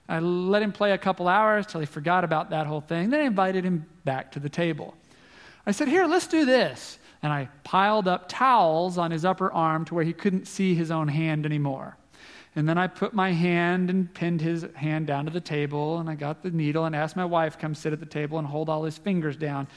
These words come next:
'cause he'd have to be absolutely immobilized. At this moment, he figured out something is about to happen. And he started screaming in panic, "What are you doing? What are you doing? Why?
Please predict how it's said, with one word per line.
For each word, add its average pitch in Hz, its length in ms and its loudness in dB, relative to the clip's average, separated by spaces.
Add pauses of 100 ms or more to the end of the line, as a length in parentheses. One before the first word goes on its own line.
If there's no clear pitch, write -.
(140)
'cause 156 120 -4
he'd 147 140 -2
have 151 220 0
to 175 60 -8
be 170 280 0 (760)
absolutely 190 540 -2
immobilized. 147 880 -2 (460)
At 359 100 -2
this 440 220 2
moment, 240 300 4
he 214 120 4
figured 175 320 0
out 151 340 0 (320)
something 175 680 -2
is 151 100 -6
about 156 420 -4
to 147 80 -8
happen. 113 540 -10 (1700)
And 220 140 2
he 226 60 6
started 226 560 4
screaming 220 840 4
in 196 140 4
panic, 185 380 2
"What 320 200 6
are 302 40 8
you 294 120 8
doing? 311 680 6 (140)
What 381 220 10
are - 20 4
you 359 140 6
doing? 359 720 8 (180)
Why? 339 1000 10